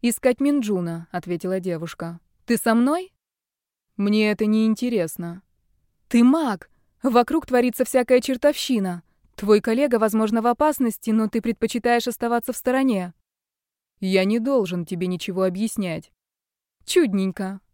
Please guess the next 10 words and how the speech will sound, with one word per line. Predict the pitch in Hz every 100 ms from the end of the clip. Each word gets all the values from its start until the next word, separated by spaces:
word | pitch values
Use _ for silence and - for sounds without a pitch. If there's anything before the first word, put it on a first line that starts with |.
| _ _
Верни | 220 269 262
очки". | 277 311 - 226 185 180 _ _ _ _ _ _ _ _ _
Вера | 202 196 262 220
спокойно | - 175 175 170
водрузила | 165 180 170 175
на | 175 170
переносицу | 170 175 170 - 180
роговую | 175 175 175 180
оправу, | 180 214 240 226 196 _ _ _
развернулась | 202 190 160 180 202 262 254 214